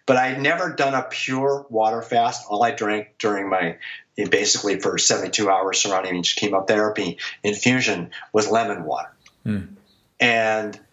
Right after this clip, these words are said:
Speaker 1: and I had no nausea and vomiting,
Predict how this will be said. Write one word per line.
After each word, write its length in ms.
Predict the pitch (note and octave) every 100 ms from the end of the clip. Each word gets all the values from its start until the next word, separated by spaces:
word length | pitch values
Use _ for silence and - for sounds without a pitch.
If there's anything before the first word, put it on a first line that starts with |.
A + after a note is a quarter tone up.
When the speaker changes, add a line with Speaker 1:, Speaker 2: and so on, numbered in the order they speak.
| _ _ _ - _ _
Speaker 1:
and 120 | B2
I 100 | A#2
had 360 | A#2+ B2 A2+ G#2+
no 640 | G#2 G#2+ A2 A2 A#2 - _ -
nausea 460 | G#2+ G#2 G#2 G2+
and 120 | F2+ F2+
vomiting, 460 | F#2 F#2+ F2+ -